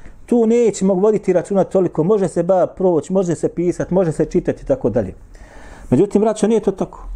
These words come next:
A, naprotiv, sve što se govori o poslaniku, sallallahu alejhi ve selleme, jeste vezano za njegov sunnet. Zato je neophodno da insan vodi računa šta će pročitati, šta će prenijeti, šta će zapamtiti, jer mi smo zapamtili mnogo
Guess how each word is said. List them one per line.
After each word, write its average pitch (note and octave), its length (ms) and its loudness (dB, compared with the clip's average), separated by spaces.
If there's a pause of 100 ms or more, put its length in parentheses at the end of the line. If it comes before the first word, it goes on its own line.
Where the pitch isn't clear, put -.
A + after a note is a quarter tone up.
A, G#3 300 2
naprotiv, F3 440 -2
sve C4 440 0 (120)
što - 180 -2
se D#3 140 -2
govori G3 280 2
o E3+ 40 0
poslaniku, F3+ 500 -2
sallallahu D3 400 2
alejhi G3 120 0
ve D3+ 60 -2
selleme, A#3 340 -2
jeste A#3 260 -2
vezano F3 320 0
za D#3+ 100 -2
njegov F3 260 0 (160)
sunnet. F#3 560 0 (1000)
Zato C#3 280 2
je C3+ 60 2
neophodno F3+ 500 2
da D#3 80 2
insan F#3+ 400 0
vodi G3 220 2
računa A3+ 520 0 (540)
šta - 300 0
će A3 160 0
pročitati, G#3+ 640 -2
šta B3 220 -2
će A3 180 -2
prenijeti, A#3+ 600 0
šta - 220 -2
će G3+ 140 0
zapamtiti, B3 580 0
jer A#3+ 80 2
mi C4+ 120 2
smo A3 160 0
zapamtili A3+ 520 0
mnogo A#3 520 0